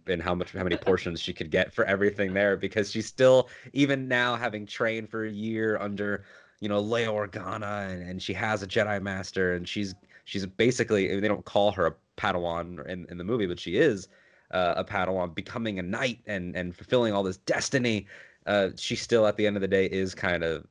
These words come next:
a scavenger girl, which I know that Rey Palpatine is very controversial, and it's a hot button issue, and it probably will be until we get another movie, and then we can yell about that one.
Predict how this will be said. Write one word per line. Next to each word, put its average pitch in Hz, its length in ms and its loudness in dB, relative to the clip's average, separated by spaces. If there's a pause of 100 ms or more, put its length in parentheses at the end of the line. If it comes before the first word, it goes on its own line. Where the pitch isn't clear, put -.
a 90 60 -6
scavenger 85 540 -2
girl, 82 380 0
which 92 240 0 (400)
I 120 80 4
know 120 140 6
that 98 140 4
Rey 104 180 4
Palpatine 101 580 -4
is 82 200 -8 (160)
very 101 180 2
controversial, 92 640 -4
and 82 100 -6
it's 82 100 -8
a - 20 -10
hot 90 260 -4
button 82 200 -4
issue, 80 320 -4
and 78 80 -2
it 80 100 -6
probably 85 300 -2
will 90 180 -2
be 80 180 -6
until 82 240 -8
we 80 120 -6
get 80 120 -4
another 80 260 -4
movie, 78 320 -4
and 73 80 -6
then 78 100 -8
we 80 80 -6
can 80 140 -12
yell 76 180 0
about 76 180 -4
that 76 180 0
one. 76 220 -6